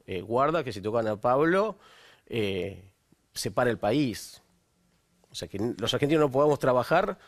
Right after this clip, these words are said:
porque Pablo Moyano no quiere ir a dar explicaciones a la justicia. Esa es una amenaza. Lo que dice la doctora Carrió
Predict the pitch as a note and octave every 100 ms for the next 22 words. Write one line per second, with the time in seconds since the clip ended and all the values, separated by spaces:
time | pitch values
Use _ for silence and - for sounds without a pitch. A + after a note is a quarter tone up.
0 | _ _ _ _ - C3+ C3+ C#3 A2 C#3+
1 | C#3+ C#3 C3 A#2+ D3+ E3+ F3+ - - B2+
2 | A2+ C3 C3 C3 D3 D3 A#2+ B2+ B2 A#2+
3 | B2 C3+ A#2+ G#2 G#2 F#3 D#3+ - F2+ _
4 | _ _ - A#3 G2+ - F#2+ F#2+ F2+ -
5 | - _ _ - _ _ _ - - _
6 | - - G#2 F3+ - E3 D3 B2 A#2 D3+
7 | A#2+ A#2+ E3 A3 B3+